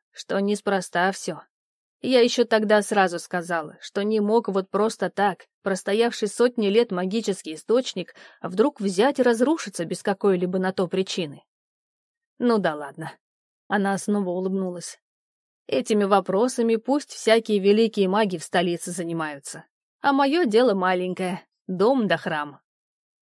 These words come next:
Послышались шаги, в гостиную вошел Алмир. «Чаю?» тут же радушно предложила госпожа Лайра. «Не откажусь».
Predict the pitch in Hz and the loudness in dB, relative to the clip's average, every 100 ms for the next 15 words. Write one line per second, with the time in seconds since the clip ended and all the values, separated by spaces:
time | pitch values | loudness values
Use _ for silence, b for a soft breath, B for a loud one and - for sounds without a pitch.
0 | _ _ _ _ _ _ 202 - 349 302 | _ _ _ _ _ _ -2 0 -2 0
1 | 254 247 208 175 240 277 _ - 190 196 | 0 0 -2 -2 -4 -6 _ -6 -2 0
2 | 180 - 247 269 262 220 - 190 190 180 | 0 0 2 2 2 0 0 0 0 -2
3 | 156 147 _ _ _ _ _ _ _ _ | -6 -12 _ _ _ _ _ _ _ _
4 | _ _ _ - - 170 170 240 269 _ | _ _ _ -8 0 2 4 2 0 _
5 | _ _ - 196 185 180 185 202 196 190 | _ _ 2 4 4 4 4 4 2 -2
6 | 185 190 190 196 190 185 175 190 185 180 | -2 0 0 2 0 0 -2 -2 0 2
7 | 185 180 180 - _ _ _ _ _ _ | 2 0 -4 -10 _ _ _ _ _ _
8 | 165 180 190 - 226 185 170 - | -10 -4 -2 2 2 2 -4 -10